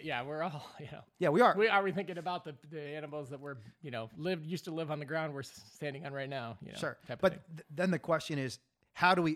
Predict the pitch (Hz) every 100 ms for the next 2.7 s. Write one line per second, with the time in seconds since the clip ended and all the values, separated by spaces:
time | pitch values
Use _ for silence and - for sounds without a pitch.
0 | - _ - - - 151 151 131 127 190
1 | 175 147 120 120 107 - 156 - - -
2 | 156 180 131 120 131 151